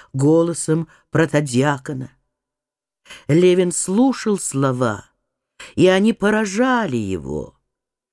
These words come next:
Как они догадались, что помощи, именно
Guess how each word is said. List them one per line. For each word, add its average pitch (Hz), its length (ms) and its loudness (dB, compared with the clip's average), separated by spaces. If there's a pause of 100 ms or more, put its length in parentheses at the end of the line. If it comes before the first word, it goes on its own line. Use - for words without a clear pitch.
(340)
Как 220 300 2
они 233 260 2
догадались, 262 800 0
что 202 380 0 (400)
помощи, 220 1300 0 (580)
именно 254 640 4